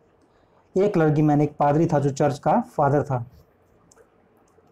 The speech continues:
Church का जो पुजारी होता है, priest होता है, उसे father कहते हैं। State whether the statements given below are true or false। ये statement हमने देखनी है कि ये ट्रू हैं या false हैं।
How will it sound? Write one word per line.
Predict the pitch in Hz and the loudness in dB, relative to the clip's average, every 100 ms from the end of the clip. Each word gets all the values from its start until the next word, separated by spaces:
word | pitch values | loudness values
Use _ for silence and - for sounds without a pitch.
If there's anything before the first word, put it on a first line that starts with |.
| _ _ _ _ _ _ _ _ _ - - - | _ _ _ _ _ _ _ _ _ -20 -18 -4
Church | 165 170 | -2 0
का | 160 | 0
जो | 165 | 0
पुजारी | 170 151 165 | 0 0 2
होता | 156 160 | 2 0
है, | 156 | -2
priest | 170 165 | -2 -2
होता | 147 160 | 0 0
है, | |
उसे | 143 185 | 0 0
father | 147 147 | 0 0
कहते | 139 131 135 | -2 -4 -8
हैं। | 123 _ _ _ _ _ _ _ _ - _ _ _ _ _ - | -14 _ _ _ _ _ _ _ _ -20 _ _ _ _ _ -2
State | 202 202 190 | 0 2 2
whether | 196 190 | 0 2
the | 196 - | 0 0
statements | 190 202 196 190 | -2 0 -2 -2
given | 185 185 | -2 0
below | 175 185 | 2 2
are | 165 170 | 2 0
true | 175 190 214 | 0 -2 0
or | 190 | 0
false। | 147 160 151 147 - _ _ _ 170 | 0 0 0 -2 -10 _ _ _ -4
ये | 170 | -2
statement | 170 170 175 | -2 -2 -2
हमने | 165 160 | 0 0
देखनी | 165 165 175 | -2 -2 -6
है | |
कि | 170 160 | -2 -2
ये | |
ट्रू | 156 170 170 | -2 -2 -4
हैं | 170 | -4
या | 185 | -6
false | 156 143 - | -4 -6 -6
हैं। | 143 135 | -14 -14